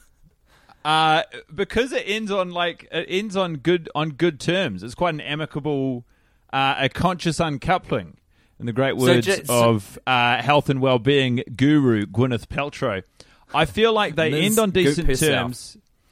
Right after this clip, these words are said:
Speaker 1: and, uh, accordingly, you know, Samantha's not ending it because, uh,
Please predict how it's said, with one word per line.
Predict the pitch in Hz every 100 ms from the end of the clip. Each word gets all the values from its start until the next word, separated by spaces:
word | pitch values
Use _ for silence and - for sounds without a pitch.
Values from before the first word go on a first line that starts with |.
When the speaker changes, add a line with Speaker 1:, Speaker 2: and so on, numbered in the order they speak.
| - _ _ 135
Speaker 1:
and, | 143 139 143 135 -
uh, | 139 139 139 135 - -
accordingly, | 139 - 190 214 185 127 98 104 151 170 _ -
you | 143
know, | 113 101 143 - _ _ _ _ 147
Samantha's | - 180 190 202 180 160 160
not | 160 135 _ _
ending | 151 156 151
it | 139 -
because, | 131 - 127 113 98 - _
uh, | 120 113 110 107 104